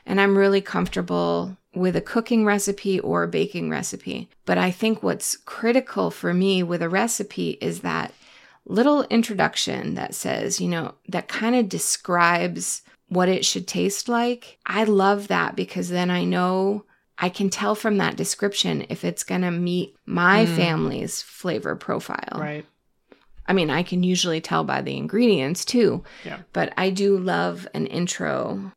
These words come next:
Speaker 1: maybe not seven pages of intro, but you know what I mean.
Speaker 2: A little paragraph.
Speaker 1: Yeah.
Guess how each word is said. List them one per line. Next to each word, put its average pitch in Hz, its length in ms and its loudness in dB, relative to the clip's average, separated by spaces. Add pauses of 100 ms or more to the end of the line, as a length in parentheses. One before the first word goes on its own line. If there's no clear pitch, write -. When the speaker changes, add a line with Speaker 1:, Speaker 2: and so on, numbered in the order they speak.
Speaker 1:
maybe 202 260 2
not 170 240 -2
seven 147 360 -4
pages - 480 -6
of - 140 -8
intro, - 480 -8
but - 240 -10 (160)
you 208 140 -2
know - 120 -4
what - 120 -10
I - 40 -12
mean. - 160 -12 (300)
Speaker 2:
A 262 40 -8
little 202 180 0
paragraph. - 600 -4 (160)
Speaker 1:
Yeah. 170 180 -8